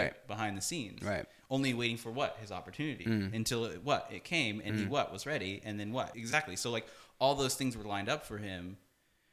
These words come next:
Speaker 2: And so I just looked at myself as like, "Well, this is gonna be
Speaker 1: <laughs>
Speaker 2: my s-, the same story." The only difference is, and this is what I learned from this, the entire experience was, your story is not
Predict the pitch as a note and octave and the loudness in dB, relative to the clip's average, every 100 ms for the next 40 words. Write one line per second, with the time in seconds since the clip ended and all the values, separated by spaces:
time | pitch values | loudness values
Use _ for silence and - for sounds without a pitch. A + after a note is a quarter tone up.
0 | _ A#2+ A#2+ B2 - C3 B2+ - - A#2 | _ -2 0 0 4 4 4 -2 -4 -4
1 | A#2 G2 G2+ G2+ C3 B2+ A#2 G#2 F#2+ G#2 | -2 -2 -2 -2 2 2 0 -4 -8 -4
2 | B2+ - A2 A2+ A2 A#2+ G#2+ G#2 G2+ G2 | -4 -4 -4 -2 0 0 -2 -2 -2 -4
3 | - - G#2 - G#2 F#2+ - D3+ C3+ G2+ | -4 -6 -4 -2 -2 -2 -4 0 0 0
4 | - - _ E3 F3+ D#3 G#2+ D3 F#3 D3+ | -4 -16 _ 0 4 2 4 2 2 0
5 | A#2+ - F2+ F2 G2+ - - - _ _ | 0 0 -2 -4 -6 -8 -10 -16 _ _
6 | _ _ - A2+ A#2+ A#2 G#2+ G#2+ F2+ G2+ | _ _ -4 -2 -2 -4 -4 -4 -2 -2
7 | A#2 A2 G2+ G2 - - G#2 G2+ - A#2 | -2 -2 -6 -6 -10 -10 -6 -4 0 2
8 | G#2 - - - - - D3+ A#2+ G2+ - | 2 -4 -12 -10 -6 -2 0 0 -2 -4
9 | G2 F#2+ F#2 - _ - - _ _ A2 | -4 -4 -6 -14 _ -20 -20 _ _ -8
10 | A2+ D3 D3 - D3+ E3 D3 B2 A2 A2 | 0 2 4 2 2 2 2 2 0 0
11 | A2+ A2 | -2 -2